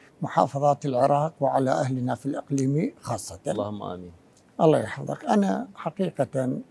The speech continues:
Speaker 1: أتابع إلى هذه القضية.
Speaker 2: مم.
Speaker 1: الناس لهم نظرتان،
Speaker 2: مم.
Speaker 1: نظرة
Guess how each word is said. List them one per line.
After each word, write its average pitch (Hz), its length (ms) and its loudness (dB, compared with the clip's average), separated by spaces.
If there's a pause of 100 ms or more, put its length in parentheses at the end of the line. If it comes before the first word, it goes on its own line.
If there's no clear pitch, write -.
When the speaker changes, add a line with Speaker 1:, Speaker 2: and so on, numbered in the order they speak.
(1500)
Speaker 1:
أتابع 165 600 4
إلى 151 140 2
هذه 147 340 2
القضية. 123 600 0
Speaker 2:
مم. 110 160 -2 (580)
Speaker 1:
الناس 165 440 2 (640)
لهم 151 360 2
نظرتان، 120 680 -4
Speaker 2:
مم. 101 220 -10 (600)
Speaker 1:
نظرة 151 760 2